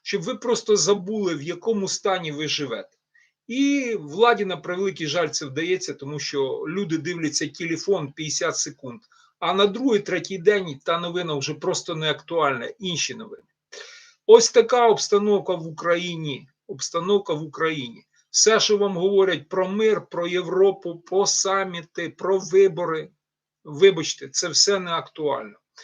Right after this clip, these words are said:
Головне те, що робиться зараз на фронті.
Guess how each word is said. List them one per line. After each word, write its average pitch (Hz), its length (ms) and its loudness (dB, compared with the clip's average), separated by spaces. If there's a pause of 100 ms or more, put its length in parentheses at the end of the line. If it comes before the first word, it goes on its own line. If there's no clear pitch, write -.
(240)
Головне 196 600 4
те, 190 200 -2
що 175 220 -4
робиться 147 400 -6
зараз 160 500 -2
на 147 180 -6
фронті. 143 600 -10